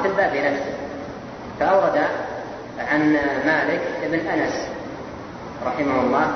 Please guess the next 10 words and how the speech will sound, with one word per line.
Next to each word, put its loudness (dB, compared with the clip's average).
قوله: 4
"الله 4
في -2
السماء 0
وعلمه 4
في 4
كل 4
مكان 2
لا 6
يخلو 2